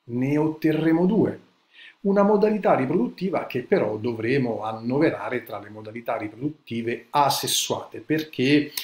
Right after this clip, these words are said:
non ci sarà stato quel mescolamento di informazioni che è proprio di modalità riproduttive sessuate che incontreremo più avanti nello studio della zoologia e che genereranno variabilità.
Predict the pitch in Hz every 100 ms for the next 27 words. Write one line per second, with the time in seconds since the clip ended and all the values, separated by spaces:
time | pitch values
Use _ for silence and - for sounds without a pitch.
0 | - - 127 147 143 113 127 120 - 117
1 | 117 110 104 107 104 - 110 101 123 127
2 | 110 - 101 - - 110 127 127 107 -
3 | 113 139 156 - 117 101 127 147 147 -
4 | - - - - 110 - 123 - - 123
5 | 101 101 120 117 110 107 107 101 104 107
6 | 123 113 104 107 107 - 127 107 - -
7 | 139 131 - - 117 127 120 117 - 107
8 | 123 123 123 113 113 107 110 113 113 101
9 | - 123 120 107 110 107 104 - 156 123
10 | 107 104 107 135 175 - 101 117 135 -
11 | - - - 156 156 113 107 104 123 123
12 | 120 113 113 131 117 104 104 110 110 107
13 | 101 98 101 - 113 143 175 127 -